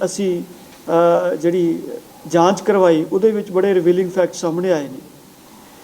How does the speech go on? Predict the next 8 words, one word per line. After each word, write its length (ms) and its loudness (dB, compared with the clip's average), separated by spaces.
ਪ੍ਰੀਲਿਮਿਨਰੀ 540 4
ਇਨਵੈਸਟੀਗੇਸ਼ਨ 720 0
ਜਿਹੜੀ 280 2
ਹੈ, 260 4
ਇਹਨਾਂ 220 -4
ਦੇ 80 4
ਚੌਥੇ 460 2
ਸਾਥੀ, 520 0